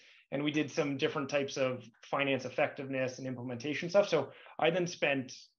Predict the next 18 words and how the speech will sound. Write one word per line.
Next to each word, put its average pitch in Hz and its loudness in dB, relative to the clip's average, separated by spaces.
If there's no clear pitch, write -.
oh, 120 -6
I 117 -4
don't 117 -6
know, 104 -10
six - -8
or 117 -8
seven 131 2
years 139 -2
at 139 -6
P 143 -6
W 131 -2
C 160 -2
in 175 2
that 147 2
same 139 0
group, 143 0
going 131 2
from 120 -2